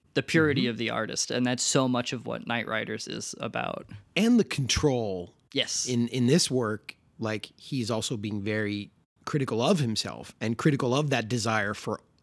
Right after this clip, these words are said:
Speaker 2: for control, you know, for the independent. It's like, I need that control. Like you're saying, it's, like, considered this act, you know, that it's like, oh, yeah, they're just, like, in, in period costume. But very quickly,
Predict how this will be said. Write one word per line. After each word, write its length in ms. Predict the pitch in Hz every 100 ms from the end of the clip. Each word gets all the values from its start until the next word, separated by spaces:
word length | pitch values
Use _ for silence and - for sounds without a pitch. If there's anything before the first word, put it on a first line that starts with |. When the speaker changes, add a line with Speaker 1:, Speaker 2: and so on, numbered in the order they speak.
| -
Speaker 2:
for 100 | 151
control, 600 | 143 151 147 110 85 -
you 100 | -
know, 160 | 120 113
for 160 | -
the 160 | 143 143
independent. 560 | 135 120 120 127 110 87 - - -
It's 140 | 127
like, 140 | 123 127
I 140 | 160
need 280 | 156 165 160
that 180 | 147 -
control. 600 | 139 120 156 151 78 - -
Like 100 | 147
you're 100 | 196
saying, 360 | 240 254 160
it's, 160 | 147 147
like, 260 | 143 123
considered 480 | - 147 - 180 160
this 180 | 131 127 -
act, 480 | 143 220 110 -
you 80 | 139
know, 220 | 120 123
that 100 | 131
it's 160 | 131 123
like, 180 | 131 117
oh, 260 | 247 202
yeah, 260 | 131 175 160
they're 140 | 123
just, 180 | 120 131
like, 180 | 131 107
in, 160 | 117 110
in 180 | 170 110
period 200 | 143 117
costume. 400 | 180 208 - 113
But 200 | 113 110 - - - _ -
very 340 | 107 180 233
quickly, 800 | - 180 202 170 143 123 120